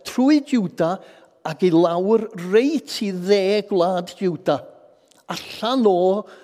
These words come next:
yy, yr, yr tir lle roedd Ahab yn teyrnasu. Ac yn fano,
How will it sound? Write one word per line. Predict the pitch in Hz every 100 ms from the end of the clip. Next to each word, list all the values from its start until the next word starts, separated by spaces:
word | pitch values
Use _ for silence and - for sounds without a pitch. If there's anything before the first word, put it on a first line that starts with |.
| -
yy, | - 170 165 - 160
yr, | 156 151 -
yr | 160 - -
tir | - 185 165 180 196
lle | - 190 160
roedd | 160 160
Ahab | 156 135 160 165 160 165
yn | 147
teyrnasu. | 170 156 139 - - 139 139 _ _ _ _ _ _ _
Ac | 151 - 214
yn | 233
fano, | 226 190 165 156